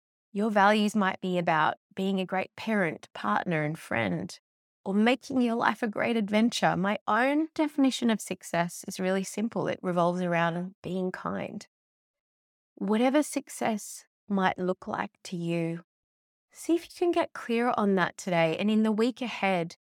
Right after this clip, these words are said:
start to move your actions and your way of life closer to your definition of success, and then see what effect that has on your state of mind and the quality of your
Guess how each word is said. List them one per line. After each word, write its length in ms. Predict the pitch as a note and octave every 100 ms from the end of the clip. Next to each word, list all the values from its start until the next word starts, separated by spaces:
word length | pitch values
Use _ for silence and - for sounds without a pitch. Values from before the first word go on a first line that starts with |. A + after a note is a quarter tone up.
| _ _ _
start 360 | - - A#3 -
to 120 | -
move 540 | B3 G#3+ G#3+ A3+ A3+ A3
your 180 | G3+ E3+
actions 720 | G3+ - - - E3 D#3 E3
and 120 | F3+ E3+
your 100 | E3+
way 240 | F3 F3
of 140 | F3
life 420 | F#3 F3+ F3+ F3 -
closer 640 | - - G#3 G3+ - D3+ G3 _ _ _ _
to 120 | -
your 400 | G3+ F#3+ F#3+ G3
definition 560 | G3 F3+ - E3+ - F3+
of 100 | E3
success, 640 | - - - E3+ E3+ - - _ _ _ _
and 140 | G3+ F#3+
then 160 | G3
see 260 | G3+ - A#3+
what 160 | A#3+
effect 340 | A3 - G#3+ -
that 200 | F3+ -
has 300 | - D3+ D#3
on 220 | - E3
your 240 | E3+ E3 E3 - _ _
state 420 | - - G#3 G#3
of 120 | G3
mind 420 | F#3 E3+ E3 E3 E3+ _ _ _ _ _
and 80 | G#3
the 60 | F#3
quality 480 | - - F3+ F#3 F3
of 100 | E3
your 220 | D3+